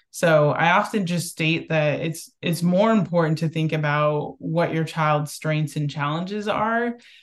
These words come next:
more than even what we call it, because, you know, it's gonna best guide us with, with providing optimal care. So one child with autism may require very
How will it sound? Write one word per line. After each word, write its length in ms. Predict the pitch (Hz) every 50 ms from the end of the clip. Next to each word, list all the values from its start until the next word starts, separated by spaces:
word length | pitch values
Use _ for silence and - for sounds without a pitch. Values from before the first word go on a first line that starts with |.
| _ -
more 320 | 165 170 180 190 202 208
than 160 | 202 190 180 170
even 300 | 170 170 170 165 160 156
what 160 | 156 139 -
we 120 | 147 143
call 340 | 139 - - 208 214 214 175
it, 180 | 147 135 131 -
because, 760 | 151 160 147 - - 170 156 151 151 151 151 151 147 - -
you 140 | - 160 160
know, 160 | 156 151 147
it's 140 | 147 139 -
gonna 300 | - 175 170 160 151 139
best 360 | - 160 151 165 160 - - -
guide 340 | 147 139 147 156 160 156
us 340 | 156 139 139 147 147 - -
with, 560 | - 165 151 147 147 147 143 139 143 143 - - -
with 220 | - 156 160 151 156
providing 520 | - 165 165 151 156 139 143 147 139 131
optimal 520 | 131 131 151 - - - 156 151 151 135 -
care. 400 | - 156 143 143 139 147 151 - - - - _ _ _
So 360 | - - 170 165 156 147 147 147
one 260 | 151 165 175 175 165
child 320 | - - 160 156 160 156
with 100 | 156 147
autism 540 | 139 143 156 156 156 165 160 147 151 147 151
may 320 | 151 147 143 151 156 156
require 640 | 156 156 156 147 - - - 160 143 143 147 147 147
very 500 | 147 170 185 214 208 202 190 180 165